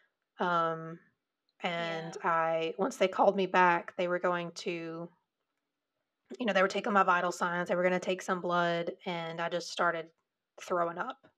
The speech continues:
Speaker 1: and I felt like I was gonna pass out. So they took my blood really quickly, had me lay down, and my hemoglobin was six. And for reference,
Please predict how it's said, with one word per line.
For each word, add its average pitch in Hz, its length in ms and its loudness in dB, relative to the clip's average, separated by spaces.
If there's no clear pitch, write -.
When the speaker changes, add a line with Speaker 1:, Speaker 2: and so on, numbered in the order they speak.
Speaker 1:
and 180 80 0
I 175 60 0
felt 175 180 0
like 175 180 -4
I - 20 -2
was 165 100 -6
gonna 175 140 -6
pass - 320 -8
out. - 340 -4
So 175 240 0
they 170 160 -2
took - 220 -2
my 196 100 6
blood 190 280 4
really 196 200 4
quickly, 180 640 0
had 190 200 2
me 190 120 2
lay 180 220 2
down, 175 500 0
and 165 360 -8
my 160 240 -2
hemoglobin 190 640 0
was 165 180 -8
six. - 540 -12
And 175 280 -2
for 185 140 6
reference, 185 720 2